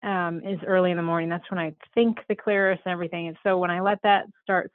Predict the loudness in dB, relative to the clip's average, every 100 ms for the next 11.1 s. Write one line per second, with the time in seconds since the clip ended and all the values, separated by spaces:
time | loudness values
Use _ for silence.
0 | -4 -4 -2 -2 -2 -4 -6 -6 -8 -8
1 | -12 _ _ _ _ _ 0 2 2 0
2 | -4 -4 -4 -8 _ -16 -4 -2 0 0
3 | 0 0 -4 -4 0 2 2 -2 -4 -6
4 | -4 -6 -2 0 0 0 -2 -6 _ _
5 | _ _ -4 -2 0 -2 -6 -14 -20 _
6 | -8 -2 0 -2 -8 -20 _ -12 -4 -4
7 | -6 -16 -6 -2 2 2 4 2 0 -6
8 | 0 0 2 2 4 4 2 0 -2 -2
9 | -6 -6 -6 -4 -4 -4 -6 -4 -2 -4
10 | -6 -10 -4 -4 -4 -4 0 0 0 -2
11 | -4